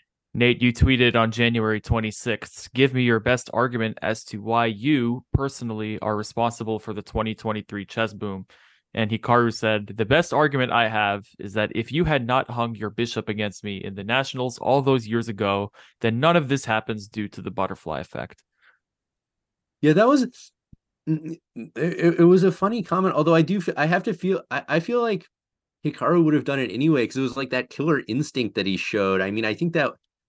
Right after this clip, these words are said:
Speaker 2: to play on to, like, like, to the absolute death in a, in a clearly drawn position, I mean, I do think there's something to that. Like, that's part of why he's so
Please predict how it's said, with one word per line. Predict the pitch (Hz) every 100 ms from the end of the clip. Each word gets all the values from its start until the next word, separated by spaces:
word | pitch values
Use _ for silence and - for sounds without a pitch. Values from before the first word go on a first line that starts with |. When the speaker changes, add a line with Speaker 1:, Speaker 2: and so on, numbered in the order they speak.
| _ _ _ _ _ _
Speaker 2:
to | 135
play | - - 120 123
on | 113 123 127 117 104 -
to, | -
like, | 98 87 -
like, | 95 -
to |
the | 104 104
absolute | 90 107 - 101 82
death | 90 98 92
in | 90
a, | 90
in | - 98
a | 92
clearly | - 107 101 98
drawn | 90 87 92
position, | - 82 98 104 85 73 82
I | 98
mean, | 104 98 92 _ _ _ _ _ _ _ _
I | 107
do | 160
think | 196 180
there's | 160
something | 165 156 156
to | - 143
that. | 196 98
Like, | 80 87
that's | 104 -
part | 110 127
of | 107
why | 107
he's | 107 -
so | 92